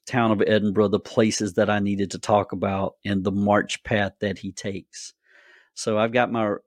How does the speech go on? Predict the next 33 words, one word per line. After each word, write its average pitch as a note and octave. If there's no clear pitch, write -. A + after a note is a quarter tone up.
you G#2
know, G2
I've G#2
got G#2
my G2+
stuff -
together G2+
as -
far F#2+
as, F#2+
uh, F2
the G#2+
real G#2
history G#2
of F#2+
the F#2
Berryman. F2
There's G#2
another, B2
uh, G2+
legend G2+
that, G2+
uh, F#2
paints -
him G2+
more G2+
as F#2+
a, F#2
uh, G1+
um, B1
sacrificial G#2
figure, A2
maybe, A#2